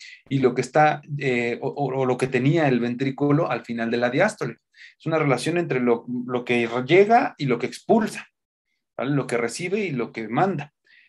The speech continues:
Entonces, ese porcentaje debe ser de más de sesenta por ciento.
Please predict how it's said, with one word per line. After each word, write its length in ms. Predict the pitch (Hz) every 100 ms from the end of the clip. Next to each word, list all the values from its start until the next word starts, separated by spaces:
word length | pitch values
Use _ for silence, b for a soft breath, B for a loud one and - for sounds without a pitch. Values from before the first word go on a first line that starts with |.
| b
Entonces, 420 | 139 151 165 151 143
ese 280 | 220 233 -
porcentaje 600 | 233 226 208 196 190 180
debe 180 | 165
ser 240 | 151 170 151
de 120 | 156
más 280 | 139 131 131
de 100 | 143
sesenta 500 | 117 - 107 113 -
por 180 | 139 139
ciento. 400 | 170 185 180